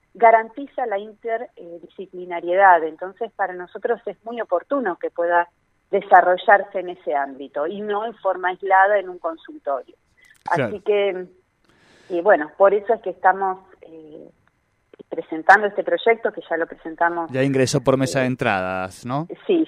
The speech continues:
Speaker 1: ya ingresó y toma estado parlamentario el veinte de septiembre, más o menos, esta semana, cuando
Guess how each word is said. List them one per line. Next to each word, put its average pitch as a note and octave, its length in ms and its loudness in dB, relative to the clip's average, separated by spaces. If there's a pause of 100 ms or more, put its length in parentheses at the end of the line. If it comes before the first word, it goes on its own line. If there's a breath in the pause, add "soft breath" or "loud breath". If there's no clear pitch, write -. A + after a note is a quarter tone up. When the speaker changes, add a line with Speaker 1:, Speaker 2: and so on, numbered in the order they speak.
Speaker 1:
ya E3+ 120 8
ingresó F3+ 680 4
y C4 120 -2
toma F3+ 320 -8
estado F3+ 320 -2
parlamentario F3+ 760 2
el E3+ 140 -2
veinte E3+ 340 -4
de E3 220 -8
septiembre, G3 500 -8
más E3+ 160 -18
o E3+ 40 -16
menos, F#3+ 360 -8
esta E3 220 -10
semana, F#3+ 420 -2
cuando F3 260 -4